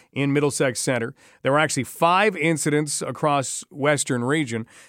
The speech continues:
And to talk a little bit more about what this actually does so that you can understand, and I don't care if you're the person who has never made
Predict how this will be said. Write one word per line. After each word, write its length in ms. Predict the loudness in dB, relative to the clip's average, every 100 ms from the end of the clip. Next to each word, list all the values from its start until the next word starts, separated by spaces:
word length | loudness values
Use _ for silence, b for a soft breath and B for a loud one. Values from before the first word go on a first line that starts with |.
| b
And 160 | -2 -2
to 40 |
talk 300 | 2 2 2
a 60 | 2
little 180 | 2 2
bit 160 | 0
more 440 | 0 2 4 4 2
about 520 | 2 4 4 4 -2
what 380 | 0 2 2 0
this 260 | 0 0
actually 560 | 0 0 0 0 0 0
does 720 | -2 0 0 -2 -8 -8 -8 -10 _
so 220 | -2 4 4
that 120 | 4
you 120 | 2
can 140 | 4
understand, 1080 | 2 2 0 -2 -4 -2 0 0 -4 -12 -20 _ _ _ -2
and 80 |
I 80 | 2
don't 140 | 2 2
care 180 | 2
if 60 | 4
you're 80 | 2
the 80 | 2
person 400 | 2 2 2 0
who 300 | 2 0 0
has 200 | -2 0
never 320 | 0 2 2
made 520 | 2 2 2 0